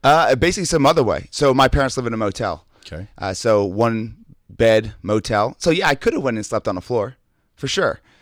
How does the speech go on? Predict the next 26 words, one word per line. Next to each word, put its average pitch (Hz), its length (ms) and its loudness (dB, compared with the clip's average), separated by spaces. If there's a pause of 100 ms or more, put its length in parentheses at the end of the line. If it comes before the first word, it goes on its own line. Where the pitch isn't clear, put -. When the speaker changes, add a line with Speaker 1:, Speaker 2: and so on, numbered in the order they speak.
(200)
Speaker 1:
Uh, 110 280 -2
y-, 120 160 -6
you 127 100 -2
know, 110 160 2
but 110 100 2
at 113 100 -2
that 123 200 2
point, 113 340 -8 (1120)
my 131 340 2
parents 131 380 -2
passed. - 640 -4 (120)
I 107 100 0
wanted 113 280 -2
to 104 320 -4
eliminate 117 760 -2
that 101 240 -2
being 98 180 -6
my 87 120 -8
future. - 480 -16 (540)
And 120 120 -2
that's 123 180 0
what 135 100 6
I 120 100 6
always 143 220 4
associated 120 580 0
with, 92 360 -6